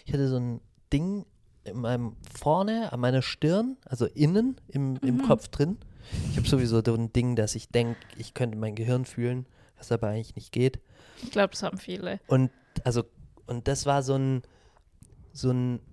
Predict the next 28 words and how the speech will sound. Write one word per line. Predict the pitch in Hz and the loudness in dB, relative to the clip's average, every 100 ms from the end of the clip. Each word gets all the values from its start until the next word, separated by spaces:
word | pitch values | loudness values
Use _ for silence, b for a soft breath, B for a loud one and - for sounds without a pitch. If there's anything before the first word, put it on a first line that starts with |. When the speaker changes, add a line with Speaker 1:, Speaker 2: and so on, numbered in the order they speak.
| - - - - | -20 -20 -14 0
Speaker 1:
Anstrengungskopfschmerz. | 160 190 - - 120 120 - - - - 107 117 | 2 2 0 -2 0 0 -2 -6 -6 -8 -4 -2
Also | 120 | -2
wie | 123 147 | -2 2
wenn | 147 | 2
man | 143 135 - - | 2 0 -4 -4
eine | 123 | 0
lange | 123 135 170 165 | 4 4 2 0
Zeit | - 156 156 | 2 0 2
eine | 131 95 | -2 0
au-, | 147 - | -2 -2
anstrengende | - 151 - - 139 139 | -2 0 -2 -2 -2 0
Aufgabe | 151 160 143 127 | 0 -2 -2 -2
gemacht | 123 127 131 - | -2 -2 -2 -4
hat, | 135 | -6
irgendwas | 131 131 123 - | -4 -4 -4 -8
Kleines | - 127 139 - | -4 -2 0 -2
gelesen | 131 127 139 139 131 | -2 0 0 0 -2
über | 127 131 | 0 0
Stunden | - - 147 143 117 135 | 0 0 0 0 -2 -2
oder | 139 120 120 | 0 0 0
irgendwie | 135 127 127 | -2 -4 0
gerechnet | 139 143 135 - 123 | 0 0 -2 -4 -2
musste | 123 - 113 | -2 -2 2
oder | 120 | 4
was | 127 131 | 4 4
auch | 139 | 4
immer, | 135 131 151 B B B B B B B B B B _ _ - | 8 6 6 B B B B B B B B B B _ _ 2
äh, | 127 127 127 | 6 6 6